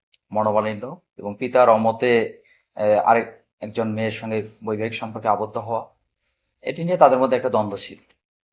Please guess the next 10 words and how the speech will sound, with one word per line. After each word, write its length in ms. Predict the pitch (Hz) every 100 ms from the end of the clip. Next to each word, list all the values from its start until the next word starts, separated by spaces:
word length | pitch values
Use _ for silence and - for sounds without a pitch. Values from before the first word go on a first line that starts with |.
| _ _ _
সেই 100 | 123
দ্বন্দ্বের 300 | 123 123 139
এক 160 | 123 -
পর্যায়ে 320 | 135 160 220
গত, 240 | 127 120
আহ, 440 | 117 107 - - 107
দুই 140 | 113
তারিখের 520 | 117 117 110 110 - _ _ _ _ _ 101
ঘটনার 280 | 110 113
সূত্রপাত। 540 | 110 - - 123 165